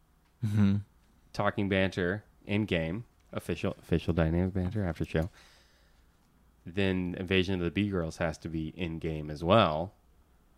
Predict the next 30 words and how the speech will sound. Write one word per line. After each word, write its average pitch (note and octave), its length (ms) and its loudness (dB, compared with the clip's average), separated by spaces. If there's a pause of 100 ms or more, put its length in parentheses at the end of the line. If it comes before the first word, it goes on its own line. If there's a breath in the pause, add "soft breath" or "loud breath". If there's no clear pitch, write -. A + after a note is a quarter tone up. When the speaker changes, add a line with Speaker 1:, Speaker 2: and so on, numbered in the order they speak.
(120)
Speaker 2:
And F2+ 180 -2
that F2+ 160 0
brings F#2 240 -2
us F2 120 -6
all F#2 240 2
the E2+ 40 0
way E2+ 120 2
back D#2+ 240 -2
to E2 80 -10
three F2 300 -8
years D#2+ 560 -6 (140)
of D2+ 460 -8 (220)
E F#2 100 -4
Z E2 180 -8
U. D#2+ 640 -6 (1120 soft breath)
Speaker 1:
So - 320 2
what G#2+ 240 6
about G#2 480 6 (160)
twenty-nine G#2+ 840 6
years F#2 280 4
ago F2+ 420 2 (540)
when - 120 -2
I F2+ 80 0
stepped - 380 0
on F#2+ 140 4
a E2+ 60 0
bee F#2+ 280 2
in E2+ 80 2
the B1+ 80 -4
carpet - 480 0